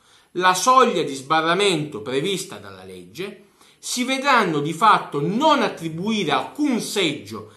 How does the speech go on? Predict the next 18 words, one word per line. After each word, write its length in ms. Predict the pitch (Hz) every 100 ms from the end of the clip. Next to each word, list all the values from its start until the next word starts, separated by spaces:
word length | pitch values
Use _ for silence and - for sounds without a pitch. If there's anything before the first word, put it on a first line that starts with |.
| _
al 180 | - 117
Senato. 720 | - 127 120 92 98 - 220 _ _ _
Perché? 760 | _ 185 185 208 175 147 - _
Perché 380 | _ 151 147 175
riducendosi 1080 | 165 170 165 175 170 254 247 220 170 156 156
il 120 | 151
numero 640 | 165 208 196 139 123 110 - _
dei 220 | _ 151 151
senatori 680 | 156 151 147 175 214 165
a 60 | 131
disposizione 960 | 123 - 135 131 127 - 214 196 147
per 140 | - -
ciascuna 440 | 113 - 185 143
regione, 640 | 107 98 135 180 226 214 - _ _ _ _ _
l'assegnazione 920 | - 147 - 175 170 165 - 226 151
dei 160 | 139
seggi 540 | 143 202 240 214 247 247
avverrà 880 | - 160 165 180 190 175 117 - -